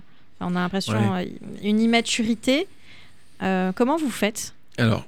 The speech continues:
Speaker 2: nous, alors, on l'a, on l'a fait rarement, on dit, alors, on l'a pas fait du tout dans les collèges, choses comme ça. C'est vrai que c'est un public qui est, qui est, qui est peut-être un peu jeune et puis peut-être un peu trop dispersé sur des choses. On l'a, moi, je l'ai fait plusieurs fois dans des, dans des facs ou dans des universités.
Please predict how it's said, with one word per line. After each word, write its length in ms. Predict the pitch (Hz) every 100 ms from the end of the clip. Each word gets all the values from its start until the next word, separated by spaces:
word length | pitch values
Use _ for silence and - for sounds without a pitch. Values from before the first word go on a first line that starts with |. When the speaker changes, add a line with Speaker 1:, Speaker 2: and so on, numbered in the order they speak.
| - - -
Speaker 2:
nous, 420 | 139 135 143 175
alors, 240 | 151 107 135
on 80 |
l'a, 120 | 123 143
on 80 | 135
l'a 140 | 131
fait 180 | - 151
rarement, 460 | 135 139 151 160 160
on 20 |
dit, 100 | 135
alors, 200 | 123 113
on 40 |
l'a 100 | 117
pas 120 | 110 117
fait 140 | 131
du 80 | 120
tout 140 | -
dans 80 | 127
les 100 | 113
collèges, 220 | - 123
choses 140 | - 117
comme 140 | 123
ça. 120 | 143
C'est 80 | 135
vrai 100 | 127
que 60 | -
c'est 80 | 120
un 60 |
public 320 | 113 123 131 -
qui 240 | - 117
est, 60 | 113
qui 180 | - -
est, 20 |
qui 140 | -
est 40 | -
peut-être 240 | - -
un 80 | 123
peu 160 | 131 123
jeune 240 | 135 135
et 40 |
puis 180 | 117 -
peut-être 260 | - 127 131
un 80 | 110
peu 160 | 131
trop 180 | - 131
dispersé 600 | 120 - - 113 - 131
sur 240 | - 123
des 100 | 117
choses. 300 | 113 - 123 123
On 80 | 123
l'a, 100 | 139
moi, 140 | 139
je 80 | 135
l'ai 60 | 131
fait 160 | 147
plusieurs 300 | 139 131 131
fois 160 | - 147
dans 140 | 131
des, 640 | 117 117 113 113 120 117 120
dans 180 | 120 117
des 140 | 120
facs 460 | - 135 143 - 123
ou 40 |
dans 120 | 120
des 180 | 110 107
universités. 680 | 120 123 117 - 127 120